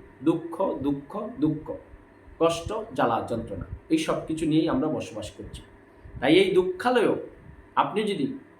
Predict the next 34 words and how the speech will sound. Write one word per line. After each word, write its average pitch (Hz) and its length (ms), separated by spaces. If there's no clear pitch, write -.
ভালো 160 200
থাকতে 208 320
চান, - 180
তাহলে 147 200
ভগবানের 147 460
সংসার - 380
করতে - 260
হবে, - 140
আর 147 180
হাতে 127 280
কাম 202 420
মুখে 147 320
নাম 139 360
করতে 107 260
হবে। - 140
নাম 190 300
বিনা 247 180
আমাদের 175 280
এই 147 140
কলিযুগে 156 480
কোনো 127 140
উদ্ধার 107 420
নেই। 113 160
তাই 147 120
ভক্তরা, 147 340
মাতাজিরা, 131 440
এই 131 200
হৃদয়ে 123 280
কৃষ্ণ 123 440
চেতনা, 135 280
কৃষ্ণ 127 380
ভাবনায় 170 380
জাগ্রত 135 380
হয়ে 143 360